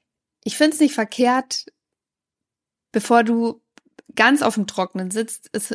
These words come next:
über so ein paar Sneaky-Methoden zu probieren, um dich erstmal anzunähern. F-,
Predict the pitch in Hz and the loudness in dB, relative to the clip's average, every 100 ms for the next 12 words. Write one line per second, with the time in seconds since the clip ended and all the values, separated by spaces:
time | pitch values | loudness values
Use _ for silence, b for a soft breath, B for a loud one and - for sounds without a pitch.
0 | - 214 214 214 208 214 180 - 233 254 | -8 -2 0 0 -2 -4 -4 2 2 4
1 | 269 262 262 - 254 262 262 262 - 233 | 4 4 0 0 2 2 0 -2 -4 -6
2 | - 214 208 240 262 262 220 214 208 - | -4 -6 -2 0 2 0 -4 -4 -2 -4
3 | 202 202 196 196 - 208 226 - 240 233 | -2 -4 -4 -6 -2 0 0 0 0 2
4 | 233 240 247 240 _ - - | 2 0 -2 -6 _ -20 -20